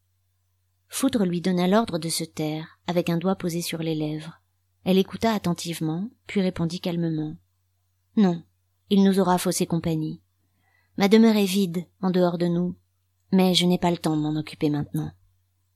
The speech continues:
Michael doutait qu'elle pût être à ce point affirmative, mais il ne protesta pas. « Puis-je vous aider en quelque façon ? Portez le panier si vous voulez.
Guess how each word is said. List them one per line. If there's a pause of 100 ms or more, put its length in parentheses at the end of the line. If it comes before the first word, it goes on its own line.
(580)
Michael
doutait
qu'elle
pût
être
à
ce
point
affirmative, (340)
mais
il
ne
protesta
pas. « (1080)
Puis-je
vous
aider
en
quelque
façon ? (840)
Portez
le
panier
si
vous
voulez.